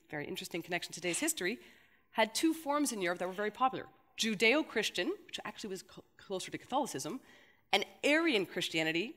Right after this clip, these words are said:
which was clo-, closer to Protestantism. That was the white Aryan Christianity.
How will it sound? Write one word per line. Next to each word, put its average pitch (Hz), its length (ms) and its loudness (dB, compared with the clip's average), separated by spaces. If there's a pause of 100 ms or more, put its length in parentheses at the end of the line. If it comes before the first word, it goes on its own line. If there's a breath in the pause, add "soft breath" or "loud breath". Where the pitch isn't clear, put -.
which 160 100 -14
was 175 120 -12
clo-, 147 360 -4 (160)
closer - 280 -10
to - 80 -14
Protestantism. - 680 -4 (420 soft breath)
That 147 180 0
was 247 260 2
the 196 140 -4 (200)
white 180 440 2 (240)
Aryan 165 320 2
Christianity. - 580 -4